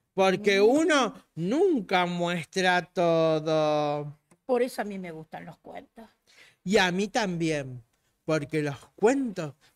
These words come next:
Speaker 1: podemos imaginar y mostrar cosas que no se ven.
Speaker 2: Que no se ve y que no se dicen.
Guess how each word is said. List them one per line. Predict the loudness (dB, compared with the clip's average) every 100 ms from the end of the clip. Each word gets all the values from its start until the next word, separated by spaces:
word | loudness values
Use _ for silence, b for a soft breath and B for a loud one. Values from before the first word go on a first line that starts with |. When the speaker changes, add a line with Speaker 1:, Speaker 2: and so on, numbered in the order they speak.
| _
Speaker 1:
podemos | -8 -6 -6 -8 -10 -10
imaginar | -10 -10 -14 -16 -14 -12 -10 -12 -14 _ _ _ -12
y | -10
mostrar | -10 -14 -16 -12 -10 -10 -14
cosas | -16 -16 -14 -18 -20 _
que | -16 -14
no | -14
se | -16 -14 -10
ven. | -10 -10
Speaker 2:
Que |
no | -10 -12
se | -14 -14
ve | -12
y | -10 -8
que | -8
no | -8 -10
se | -10 -10
dicen. | -8 -10 -14 -16 -18 -18 -20